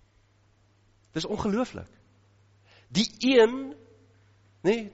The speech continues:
nie net die een nie, maar kyk, kyk, die een wat die bestanddele vir ons voortbestaan bring,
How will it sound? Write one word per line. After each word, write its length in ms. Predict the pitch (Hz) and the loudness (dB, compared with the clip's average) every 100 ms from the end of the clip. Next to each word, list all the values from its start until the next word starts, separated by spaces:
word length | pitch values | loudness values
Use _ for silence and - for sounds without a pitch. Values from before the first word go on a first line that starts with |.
| - | -2
nie 100 | 254 | 6
net 300 | 226 - - | 6 6 -2
die 120 | 180 | -2
een 160 | 185 180 | 2 2
nie, 60 | 143 | 2
maar 180 | 139 - | -2 -2
kyk, 460 | 262 208 - - - - | -2 -2 -8 -20 -20 -8
kyk, 340 | 262 262 - - | -4 -4 -8 -14
die 140 | 190 - 247 | -14 -2 2
een 300 | 285 175 131 202 - - - - | 4 4 0 -6 -16 -20 -20 2
wat 140 | 175 196 | 4 4
die 100 | 190 | 4
bestanddele 760 | - - - 262 277 262 247 | 2 0 0 0 0 4 4
vir 200 | - 202 | 4 2
ons 100 | 196 - | 2 0
voortbestaan 640 | 233 247 226 - 190 175 | -2 -2 -4 2 4 4
bring, 300 | 135 123 131 | 4 4 2